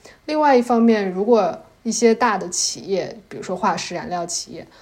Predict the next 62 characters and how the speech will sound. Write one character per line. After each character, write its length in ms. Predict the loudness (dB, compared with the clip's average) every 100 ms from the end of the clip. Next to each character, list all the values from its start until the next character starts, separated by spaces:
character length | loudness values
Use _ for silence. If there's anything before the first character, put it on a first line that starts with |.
| _
他 140 | -4 0
们 100 | 0
可 140 | 0
能 160 | -4 -2
会 220 | -2 -2
迫 340 | -4 2 4
于 160 | 4 0
目 220 | 0 0
前 400 | -2 -10 -12 -12
股 160 | -12 -8
东 160 | -4
的 100 | -2
压 220 | 0 0
力， 260 | 0 -2 -4 -16 _
努 160 | -4 0
力 180 | 2 2
去 160 | 2
做 220 | 2 4 4
一 80 |
些 340 | 2 0 0 0
新 180 | -2 0
能 140 | 0
源 160 | -2 -2
转 160 | -6 -8
型 180 | -12
的 80 | -10
事 160 | -10 -10
情。 180 | -12 -14 _ -6
但 140 | -2
是 80 | 2
如 120 | 4
果 120 | 6
化 200 | 6 4
石 140 | 4 2
燃 160 | 0
料 140 | 0 -2
还 120 | -2
能 140 | -4
继 140 | -4 -4
续 120 | -4
赚 240 | -4 -4
钱， 240 | -4 -12 -14
他 140 | -6 -2
们 120 | 0
就 140 | 0
可 240 | -2 -4 -2
以 260 | -2 -2 -6 -16 -10
把 200 | -8 -4
这 200 | 2 4
一 60 |
部 160 | 4 2
分 260 | 0 -2 -4
资 220 | -2 -2
产 260 | -2 -8 -6
跟 240 | -2 -2
上 240 | -2 -4 -4
市 180 | -4 -4
的 120 | -4
主 180 | -8 -12
体 160 | -12
分 240 | -10 -8 -6
拆， 320 | -4 -4